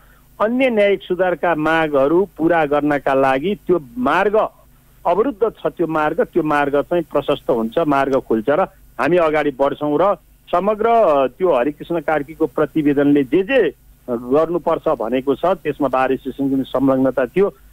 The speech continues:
त्यो गर्नका लागि उहाँ अनिच्छुक देखिनुहुन्छ। उहाँ रहन्जेलसम्म न्यायपालिका सुधारको काम अवरुद्ध हुन्छ, बिचौलियाहरूको बिगबिगी कायम भइ नै रहन्छ। त्यसो भएको हुनाले त्यो रोक्ने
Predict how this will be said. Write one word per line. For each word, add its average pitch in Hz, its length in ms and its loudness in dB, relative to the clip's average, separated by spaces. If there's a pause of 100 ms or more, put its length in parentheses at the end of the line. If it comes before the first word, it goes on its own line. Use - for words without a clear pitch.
(160)
त्यो 226 120 2
गर्नका 208 460 0
लागि 190 300 0
उहाँ 160 260 -2
अनिच्छुक 165 360 -2
देखिनुहुन्छ। 147 580 -2 (440)
उहाँ 226 200 2
रहन्जेलसम्म 208 760 0
न्यायपालिका 170 640 0
सुधारको 143 480 -2
काम 143 260 -2 (120)
अवरुद्ध 147 340 -2
हुन्छ, 127 300 -2 (580)
बिचौलियाहरूको 190 720 0
बिगबिगी 165 500 -4
कायम 147 400 0 (440)
भइ 120 220 2
नै 180 160 2
रहन्छ। 147 320 0 (480)
त्यसो 185 220 0
भएको 139 280 0
हुनाले 147 280 0
त्यो 180 220 0
रोक्ने 190 560 0